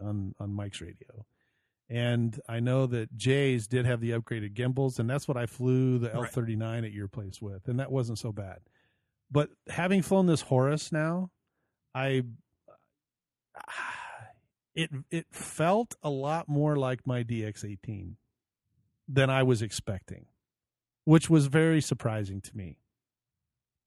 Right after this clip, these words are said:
Speaker 1: Now, I'm sure we're gonna have all our listeners jump all over me because they're <laughs> F R Sky users, or,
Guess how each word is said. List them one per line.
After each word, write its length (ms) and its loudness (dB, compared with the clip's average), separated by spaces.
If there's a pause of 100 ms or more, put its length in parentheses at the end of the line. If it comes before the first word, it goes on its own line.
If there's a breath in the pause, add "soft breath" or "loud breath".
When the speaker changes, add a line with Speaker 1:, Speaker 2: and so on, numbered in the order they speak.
(300)
Speaker 1:
Now, 220 2
I'm 100 4
sure 200 4
we're 80 6
gonna 160 4
have 120 4
all 100 4
our 140 0
listeners 400 -2
jump 220 -4
all 160 -8
over 200 -6
me 140 -6
because 320 -8
they're 240 -8 (260)
<laughs> 300 -16
F 140 -4
R 120 -6
Sky 240 -12
users, 500 -6
or, 180 -10